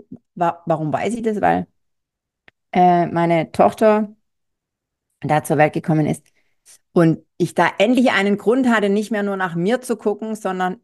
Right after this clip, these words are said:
endlich Verantwortung für mein Leben, hätte ich schon fast gesagt, für mein Leben zu übernehmen. Deswegen weiß ich, dass es jetzt dreizehneinhalb Jahre her ist. Ich habe vor gut dreizehneinhalb Jahre angefangen,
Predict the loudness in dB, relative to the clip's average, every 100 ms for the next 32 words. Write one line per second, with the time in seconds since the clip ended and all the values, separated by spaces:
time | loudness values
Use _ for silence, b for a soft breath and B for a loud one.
0 | _ 0 0 2 0 -2 -4 -6 -4 -2
1 | -2 -2 -4 -6 -4 -4 -2 0 2 2
2 | 0 -2 -4 -2 -4 -4 -4 -4 -4 -2
3 | -2 -2 _ -8 -4 -4 -2 0 0 -2
4 | -4 -4 -4 -2 -4 -4 -6 b b b
5 | -2 2 2 4 2 2 0 0 0 -4
6 | -4 -4 -2 -2 -2 0 0 0 0 0
7 | 0 -2 -4 -6 -6 -6 -4 0 0 0
8 | -4 -4 -2 -2 -2 0 0 0 -4 b
9 | b b -4 -2 0 -2 0 0 2 0
10 | -2 -4